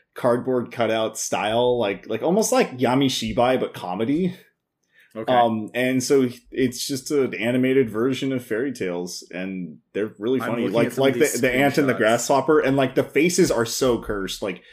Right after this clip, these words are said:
Speaker 1: it's, it's, it's the, um, oh gosh, the, not, not Yami Shibai, Mister Ando of the Woods.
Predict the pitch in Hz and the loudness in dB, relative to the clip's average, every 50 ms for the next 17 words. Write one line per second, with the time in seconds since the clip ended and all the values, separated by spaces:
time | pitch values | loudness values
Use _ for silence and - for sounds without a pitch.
0 | - - - - - _ - 151 - - - 160 - - - 175 165 - - - | -20 -20 -20 -20 -10 _ -2 -2 -2 0 -2 -4 -2 2 2 2 2 2 -2 -2
1 | - 190 165 165 160 151 143 - 139 139 139 135 127 123 117 107 104 - - - | 2 4 4 6 6 4 4 2 0 0 0 0 0 0 -2 -4 -6 -10 -14 -20
2 | _ _ _ _ _ - - 170 160 147 131 147 143 131 117 110 - - - - | _ _ _ _ _ -6 -4 -2 -2 -2 -2 -2 0 0 0 -2 -2 -6 -6 -2
3 | - 143 135 123 120 117 110 107 98 120 151 165 170 - 151 156 175 180 170 156 | 0 2 4 4 4 2 0 0 0 0 0 0 0 0 -2 -2 0 0 0 0
4 | 151 143 127 - - 139 120 127 110 104 101 92 90 113 147 - - 185 175 - | 2 2 0 0 0 0 0 0 2 2 2 0 0 0 -2 0 0 0 -2 0
5 | - 131 143 147 151 160 160 156 139 127 113 - 110 95 101 113 107 92 80 - | -2 -2 -2 0 2 2 2 2 2 0 0 -2 -4 -2 0 0 0 0 -2 -4
6 | 87 - - - - - | -8 -10 -10 -10 -12 -14